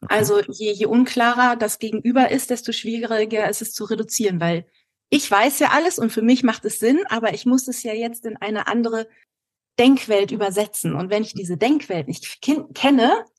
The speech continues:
Speaker 2: ist es schwierig, äh, da zu reduzieren. Genau, und da ist es dann essentiell, Informationen zu kriegen. Ähm, wenn es die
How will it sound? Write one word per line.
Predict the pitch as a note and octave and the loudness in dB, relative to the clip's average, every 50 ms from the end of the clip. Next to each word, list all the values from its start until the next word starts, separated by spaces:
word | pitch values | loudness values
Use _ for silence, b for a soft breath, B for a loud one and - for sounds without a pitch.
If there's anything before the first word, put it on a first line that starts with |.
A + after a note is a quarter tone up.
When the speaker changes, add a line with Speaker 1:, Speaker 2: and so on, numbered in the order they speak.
| _ _ _ _ _ _ | _ _ _ _ _ _
Speaker 2:
ist | - B3 A#3+ | -2 0 0
es | B3+ A#3+ - | 0 0 0
schwierig, | - A#3+ A#3 C4 C4 C4 B3 B3 A#3+ A#3 - - - | 0 2 2 4 4 4 4 2 0 -2 -4 -6 -2
äh, | G#3 G#3+ G#3+ G#3 G#3 | -2 0 0 0 0
da | G#3 G#3+ G#3 | 0 -2 -2
zu | G#3 - A3+ | -4 -6 -6
reduzieren. | G3+ G#3+ G#3 G#3+ G#3 - - G#3 E3+ D3+ D3+ D#3+ | -6 -4 -4 -6 -6 -6 -4 -4 -2 -2 -2 0
Genau, | E3+ B3+ A#3+ G3+ F3+ E3+ | 0 2 2 2 2 2
und | F3+ F#3 - | 0 2 2
da | A3+ A#3 | 2 4
ist | C#4 C#4 C4+ | 2 2 -2
es | A#3+ - | -4 -4
dann | G#3+ G3+ C#3+ | -4 -4 -2
essentiell, | - A3 - B3+ B3 B3 - - A3+ A3 A3 | -2 -2 -2 -2 -2 -2 -2 -2 -2 -2 -2
Informationen | G#3+ A3+ A3+ - A#3+ G#3+ G#3 G3+ - - A3 G#3+ A#3 C4 | -2 -2 -4 -4 -4 -4 -4 -4 -4 -4 0 2 2 2
zu | B3+ - C4 | 2 0 -2
kriegen. | - - C4 C4 B3+ C4+ C4+ C4+ B B B B B B B B B B B B B B _ _ _ _ | -4 -2 0 2 2 2 0 -2 B B B B B B B B B B B B B B _ _ _ _
Ähm, | - A3+ A3 A3 A3 A3 A3+ A3 A3 A3 A3 A3 G#3+ F#3 - - - _ _ _ _ _ _ _ - - _ | 2 4 4 4 4 2 2 0 0 0 0 -2 -4 -6 -8 -14 -20 _ _ _ _ _ _ _ -20 -10 _
wenn | - A3+ A#3 B3+ C4 | 2 4 4 4 4
es | - B3 - - - | 4 0 -2 -6 -6
die | - A#3 A#3 A#3 A#3 A3+ A3+ A#3 A3+ G#3+ | -2 0 0 2 2 0 0 0 -2 -2